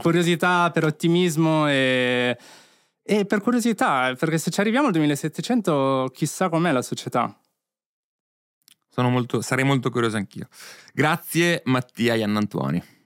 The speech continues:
Speaker 1: Grazie a te, grazie per l'invito di nuovo.
Speaker 2: Avete ascoltato Wunder Stories,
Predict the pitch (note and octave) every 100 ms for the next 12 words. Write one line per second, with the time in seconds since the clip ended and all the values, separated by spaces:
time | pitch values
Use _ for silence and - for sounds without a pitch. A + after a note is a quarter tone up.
0 | _ _ - B2+ A2+ - B2+ B2+ B2 A#2
1 | A#2 - A#2 A#2+ B2 A#2+ A2+ A2+ A#2 A2+
2 | A#2 - _ _ _ - B2+ F3 G#3+ -
3 | D#3 - G#2 F2+ G#2+ B2+ - - A2 E3
4 | F3 F3+ - G2 F2+ F#2 F#2 F#2+